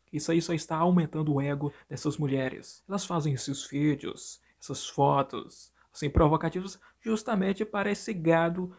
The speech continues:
ficar comentando. Mas Red Pills está dando uma segunda chance e sair desse mundo. É óbvio que essas mulheres não vão gostar. Imagina se o gadão sumir, aí a fazenda já se viu,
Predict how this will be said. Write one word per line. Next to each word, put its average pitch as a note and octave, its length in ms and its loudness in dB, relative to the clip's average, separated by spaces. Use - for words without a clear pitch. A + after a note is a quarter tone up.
ficar E3 300 -4
comentando. D3 640 0
Mas C3+ 180 0
Red F3 260 8
Pills F#3 300 4
está F3 280 2
dando E3 240 2
uma E3+ 120 4
segunda E3 380 0
chance - 720 -6
e D3 140 -4
sair D#3 300 0
desse D#3 420 2
mundo. C#3 720 0
É C3+ 140 4
óbvio D3+ 360 8
que D#3 80 -2
essas D3 220 -2
mulheres C#3 360 2
não A3+ 80 -2
vão D3+ 160 0
gostar. C3 640 -2
Imagina D3+ 400 2
se F3 160 -2
o C#3 40 0
gadão C3 440 4
sumir, C#3 560 -4
aí D#3 120 -2
a E3 120 8
fazenda E3+ 920 2
já D#3+ 200 4
se C#3 260 0
viu, C3 360 -2